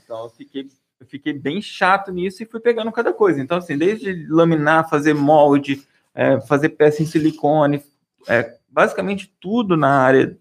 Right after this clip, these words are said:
da escultura que é possível ser feito, eu, eu, eu domino pelo menos, é, o, o, o intermediário.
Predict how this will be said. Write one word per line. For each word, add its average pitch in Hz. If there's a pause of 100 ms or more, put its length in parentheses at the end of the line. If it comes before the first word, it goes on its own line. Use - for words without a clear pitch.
(100)
da 170
escultura 151
que - (100)
é 117
possível 151
ser 147
feito, 180 (520)
eu, 165
eu, 143
eu 143
domino 180 (280)
pelo 185
menos, 180 (380)
é, 143
o, 151
o, 151
o 160
intermediário. 165